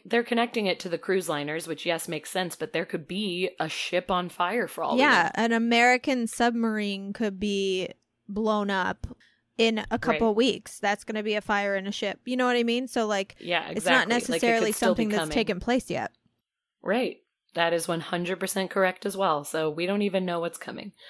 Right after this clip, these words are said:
Speaker 2: And for the C I A, F B I, in S A that's listening to this, uh, I have
Speaker 1: <laughs>
Speaker 2: no access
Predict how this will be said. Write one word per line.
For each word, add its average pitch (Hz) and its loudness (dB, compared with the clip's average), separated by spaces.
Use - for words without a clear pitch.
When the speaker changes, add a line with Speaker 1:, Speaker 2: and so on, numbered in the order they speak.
Speaker 2:
And 247 6
for 226 8
the 202 2
C 202 0
I 196 4
A, 196 2
F - -2
B 214 2
I, 185 0
in 190 -4
S 196 -4
A 196 -4
that's 202 -4
listening 240 0
to 285 -4
this, 302 2
uh, 185 0
I 202 2
have 196 2
Speaker 1:
<laughs> 190 -10
Speaker 2:
no 196 4
access 214 0